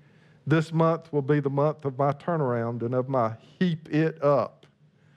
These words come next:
I will heap your rewards on you. You will be the object of my blessing. I'm bringing you into a good land of brooks and springs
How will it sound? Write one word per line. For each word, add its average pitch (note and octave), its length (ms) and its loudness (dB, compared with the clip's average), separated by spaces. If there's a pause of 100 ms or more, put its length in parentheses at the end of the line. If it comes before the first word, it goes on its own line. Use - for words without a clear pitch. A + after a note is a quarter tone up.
(320)
I C#3 120 2
will A#2+ 200 -2
heap F#3+ 380 0
your E3 180 0
rewards D3+ 640 0
on B2 220 -2
you. G2+ 300 -4 (600)
You E3+ 180 4
will D3 140 2
be C#3+ 160 2
the C3+ 220 2
object C#3+ 580 0
of B2 160 -2
my B2 200 0
blessing. A#2 760 -2 (400)
I'm C#3 240 0
bringing E3 400 0
you C3+ 240 0
into C#3 280 -2
a B2+ 60 -2
good C#3 320 0
land D3 400 0
of A#2 200 -6
brooks D3 640 -2
and A#2 160 -4
springs B2+ 760 -2